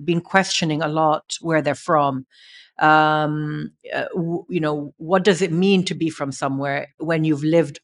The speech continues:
so many, in so many different places around the world? And like you, I'm Egyptian, but I spent all my life in different countries. So, but again, the Egyptian is still very much there. So it's interesting that you have that,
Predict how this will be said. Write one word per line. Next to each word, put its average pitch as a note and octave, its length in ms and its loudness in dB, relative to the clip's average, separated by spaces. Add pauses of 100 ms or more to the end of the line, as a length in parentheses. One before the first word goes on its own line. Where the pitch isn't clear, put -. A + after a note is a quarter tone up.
(120)
so - 220 2
many, E3+ 300 0
in D3+ 160 -6
so - 160 -4
many D#3+ 140 2
different D3 260 -6
places D3+ 320 -2
around C#3 200 -2
the C#3 60 -6
world? C#3+ 280 -2 (360)
And E3+ 160 0
like F#3 300 4
you, G#3+ 400 2 (440)
I'm E3 180 0
Egyptian, G3 560 -2
but E3 160 0
I D#3+ 180 4
spent E3 400 -8 (260)
all G#3+ 300 2
my F3 180 4
life E3 440 2
in D#3 160 -6
different D#3 340 -6
countries. C#3 500 -4
So, D#3+ 280 0 (500)
but G3 340 4
again, G3 560 4
the F3 140 -4
Egyptian F3+ 440 -2
is D#3+ 120 -4
still F#3+ 200 -2
very D#3+ 220 0
much D3+ 320 -4
there. D3 380 -2
So - 160 -4
it's F#3 200 -2
interesting B3 600 0
that F3+ 200 0 (140)
you F#3 240 -2
have F#3+ 360 2
that, E3+ 280 0